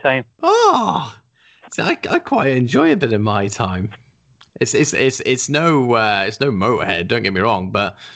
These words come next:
Speaker 1: I
Speaker 2: it's,
Speaker 1: think,
Speaker 2: it's
Speaker 1: I think
Speaker 2: okay.
Speaker 1: I think when I was introduced to Triple H, he had Motorhead, and it was only when watching back, like, stuff from two thousand ninety-nine, I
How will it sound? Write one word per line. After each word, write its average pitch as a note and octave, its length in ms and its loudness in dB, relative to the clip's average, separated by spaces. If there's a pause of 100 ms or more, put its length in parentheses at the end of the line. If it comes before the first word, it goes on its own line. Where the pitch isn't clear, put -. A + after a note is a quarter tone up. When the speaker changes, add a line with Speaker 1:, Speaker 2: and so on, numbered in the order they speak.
(1800)
Speaker 1:
I - 100 0
Speaker 2:
it's, F#4 160 0
Speaker 1:
think, G4+ 140 2
Speaker 2:
it's F#3 100 0
Speaker 1:
I - 40 0
think D2 100 0
Speaker 2:
okay. G2 320 -2 (440)
Speaker 1:
I - 40 -4
think F3+ 80 -4
when E3+ 100 2
I D#3+ 40 6
was C3+ 100 -2
introduced C#3 480 0
to C#3+ 80 0
Triple C3 300 -2
H, B2+ 160 0
he B2+ 140 0
had B2 320 2
Motorhead, A#2+ 560 0 (460)
and B2+ 120 2
it B2+ 80 4
was A#2 100 -2
only C3+ 140 4
when A#2+ 220 -4
watching B2 340 0
back, B2 300 2 (140)
like, C3 260 -6
stuff C3 240 0
from A#2+ 100 -14
two C#3 160 0
thousand A#2 380 0
ninety-nine, A#2+ 400 0
I A2+ 140 0